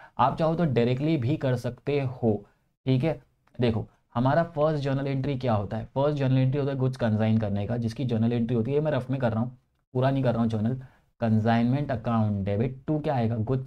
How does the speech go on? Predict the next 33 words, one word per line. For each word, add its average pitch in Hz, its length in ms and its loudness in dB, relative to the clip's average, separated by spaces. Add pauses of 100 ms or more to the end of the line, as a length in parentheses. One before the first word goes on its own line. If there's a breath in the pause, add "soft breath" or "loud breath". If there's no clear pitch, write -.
sent 127 220 0
on 139 260 -2
consignment", 110 720 2
राइट? 135 220 -2 (400 soft breath)
कंसाइनमेंट 147 560 2
अकाउंट 135 360 -2
क्या 139 120 0
हो 110 120 4
रहा 104 100 0
है? - 240 -10 (320)
डेबिट 113 420 2
हो 113 60 2
रहा 101 100 -4
है, - 60 -6
तो 117 80 -2
इसकी 113 200 -4
एंट्री 127 280 0
हम 127 180 0
लोग 127 140 -2
कहाँ 127 180 -2
करते 117 240 0
हैं? 110 60 0
कंसाइनमेंट 104 600 -2
के 113 220 0 (440 loud breath)
डेबिट 113 340 2
साइड 101 200 -2
पे। 107 80 -2
यहाँ 104 120 0
पर 113 100 2
आएगा 113 160 4
goods 113 240 0
sent 110 320 2
on 120 160 0